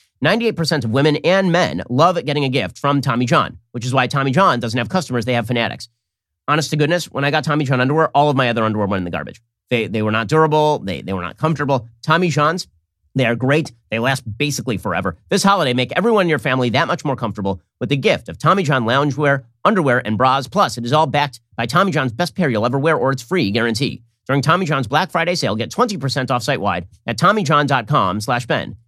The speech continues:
Get twenty percent off for a limited time only at tommyjohn dot com slash ben. Go right now to tommyjohn dot com slash ben.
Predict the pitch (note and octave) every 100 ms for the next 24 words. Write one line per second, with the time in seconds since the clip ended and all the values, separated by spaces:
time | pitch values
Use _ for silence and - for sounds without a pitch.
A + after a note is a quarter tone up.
0 | - B2 E3 G3+ A#3+ F#3+ E3 C#3 A#2 G#2+
1 | - A#2 A2+ G3 G#3 C#3+ A#2 F#2 F#2+ E2+
2 | _ A2+ - G#3 G3+ B2+ A#2 A2+ D3 E3+
3 | - G2+ G2 G#2 B2+ A#2 E3+ F#2 C2+ -
4 | _ A#2+ B2 F3 - C3 A2+ D#3 G3 F3
5 | D#3+ D#3 C#3+ A#2+ A2 - C3+ C#3+ - G2
6 | E2+